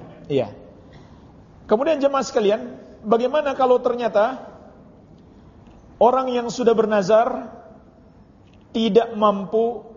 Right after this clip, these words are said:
untuk menunaikan nazarnya? Maka ulama menjelaskan,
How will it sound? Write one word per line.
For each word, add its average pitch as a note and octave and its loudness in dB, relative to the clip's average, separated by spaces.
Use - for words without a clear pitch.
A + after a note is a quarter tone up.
untuk G#3 0
menunaikan F#3+ -4
nazarnya? D#3+ -2
Maka G#3 2
ulama A3 2
menjelaskan, G#3 -2